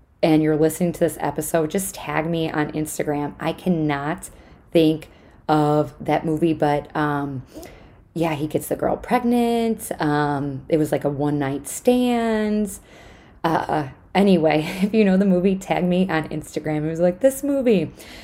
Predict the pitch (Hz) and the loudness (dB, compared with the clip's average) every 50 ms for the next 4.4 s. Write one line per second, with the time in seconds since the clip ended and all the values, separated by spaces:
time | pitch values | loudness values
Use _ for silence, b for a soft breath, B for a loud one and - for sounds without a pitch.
0 | B B B - 165 175 - 160 160 165 160 156 156 156 156 - 151 151 147 - | B B B 0 0 2 2 0 0 0 0 2 2 2 2 2 0 0 0 -2
1 | 151 151 147 143 147 147 147 143 143 147 - - - 151 147 143 143 147 143 143 | -2 -2 0 2 2 2 2 2 0 -4 -10 -6 -4 -2 -2 -2 -2 -2 -2 -4
2 | 143 - 143 139 135 135 139 135 135 135 135 139 139 143 131 135 - - - 151 | -6 -4 -4 -2 -2 0 -2 -2 -2 -2 -2 -2 -4 -4 -4 -6 -4 -4 -4 -2
3 | 151 160 151 151 - 151 147 139 - - 156 151 147 - 139 131 - - 160 165 | -2 -2 -4 -4 -6 -8 -8 -8 -6 -4 -4 -4 -4 -4 -4 -4 -2 -2 -2 0
4 | 185 202 202 190 160 156 151 135 | 0 2 2 2 0 0 -2 -4